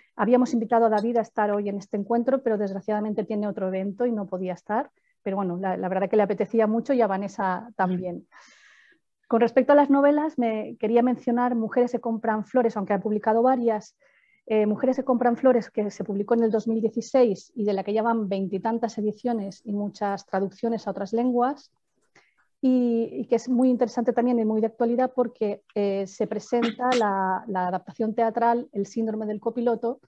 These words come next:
en los próximos días en los teatros del Canal de Madrid. En realidad es el camino inverso que ha seguido,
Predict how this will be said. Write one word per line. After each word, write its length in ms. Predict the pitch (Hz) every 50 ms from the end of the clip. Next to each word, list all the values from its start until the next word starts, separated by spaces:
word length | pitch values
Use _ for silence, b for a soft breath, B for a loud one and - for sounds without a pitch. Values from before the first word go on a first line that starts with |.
| _ _ _ _
en 140 | 226 208
los 120 | 208 190 -
próximos 440 | - 220 214 - - 233 233 226 220
días 240 | 220 220 233 226 -
en 80 | 240
los 140 | 220 214 -
teatros 320 | - 208 202 196 214 196 -
del 100 | 202 190
Canal 320 | - 190 190 202 196 202
de 80 | 214 202
Madrid. 300 | 190 175 175 175 180 - _ _ _ _ b b b b b b b b b b -
En 100 | 226 202
realidad 240 | 208 214 226 254 262
es 80 | -
el 100 | 294 247
camino 260 | - 262 254 262 254
inverso 480 | 262 254 240 226 247 247 - - 285 277
que 80 | - 247
ha 60 | -
seguido, 720 | - - 233 208 214 220 214 226 240 247 247 254 - -